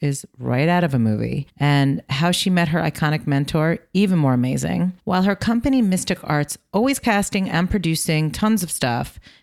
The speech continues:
they recently did Marie Kondo's show on Netflix. She's getting ready to launch an exciting game show on A B C this summer with Ryan Reynolds.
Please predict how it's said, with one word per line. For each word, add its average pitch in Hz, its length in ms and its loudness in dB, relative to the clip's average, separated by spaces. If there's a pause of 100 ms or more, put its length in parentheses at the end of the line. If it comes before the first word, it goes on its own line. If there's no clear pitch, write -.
they 151 80 -4
recently 151 380 0
did 135 260 0
Marie 135 200 0
Kondo's 135 380 0
show 131 200 0
on 127 180 2
Netflix. 135 680 -4 (140)
She's - 220 -6
getting 165 200 0
ready 151 200 0
to 147 260 -6
launch 143 300 0
an 120 60 -4
exciting 185 400 0
game 110 200 -4
show 127 240 -2
on 131 80 0
A 131 100 2
B 127 140 -2
C 196 200 -2
this 175 200 -2
summer 131 240 0
with 127 220 -4
Ryan 123 260 0
Reynolds. 123 480 -2